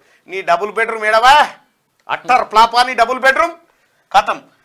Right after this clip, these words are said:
అందుకోసమే తెలంగాణ ప్రజలారా, ఈసారి రాష్ట్ర ప్రభుత్వం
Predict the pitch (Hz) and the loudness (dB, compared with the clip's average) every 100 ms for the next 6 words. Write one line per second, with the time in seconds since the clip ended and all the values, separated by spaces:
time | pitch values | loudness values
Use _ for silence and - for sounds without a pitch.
0 | - 214 285 330 302 294 285 285 233 269 | -2 -2 -2 4 4 4 -2 -2 -2 -4
1 | 294 285 277 262 - 208 214 202 233 294 | 2 4 4 2 -2 -6 -2 0 0 -2
2 | 185 247 302 294 269 311 311 240 277 277 | -4 -8 -8 0 4 4 2 0 0 0
3 | 269 247 233 - 254 | -4 -4 -8 -8 -10